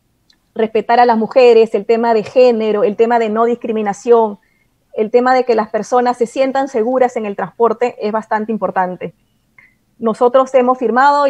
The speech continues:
hace ya bastante, hace ya algunos meses un convenio con el Ministerio de la Mujer.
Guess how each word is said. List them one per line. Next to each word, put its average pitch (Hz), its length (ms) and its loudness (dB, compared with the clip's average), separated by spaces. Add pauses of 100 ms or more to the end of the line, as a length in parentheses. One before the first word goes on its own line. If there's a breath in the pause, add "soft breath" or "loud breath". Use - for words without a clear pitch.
(140)
hace 208 320 -4
ya 220 160 2
bastante, 226 480 -2
hace 208 360 0
ya 240 120 4
algunos 247 320 0
meses 247 420 -4
un 240 160 -6
convenio 233 460 0
con 226 160 -4
el 208 80 -6
Ministerio 220 460 -2
de 220 80 0
la 196 100 0
Mujer. 240 500 -2